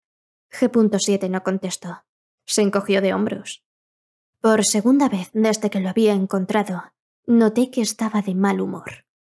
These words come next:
Tenía las manos hundidas en los bolsillos de su impermeable y parecía no interesarse en nada.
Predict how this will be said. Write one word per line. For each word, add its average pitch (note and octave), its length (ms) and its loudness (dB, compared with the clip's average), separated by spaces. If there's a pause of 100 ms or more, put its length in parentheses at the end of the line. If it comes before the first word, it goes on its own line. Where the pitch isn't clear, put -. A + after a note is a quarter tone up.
(840)
Tenía G3 380 2
las F#3+ 180 0
manos G3 300 0
hundidas G3+ 400 0
en A3 100 2
los G3+ 180 0
bolsillos G3 540 -2
de G3+ 120 -2
su G#3 120 -2
impermeable G3 880 -2 (300)
y C4 200 4
parecía C4 540 0
no D4 160 -2
interesarse A#3 800 0
en G3 180 0
nada. G3 440 -6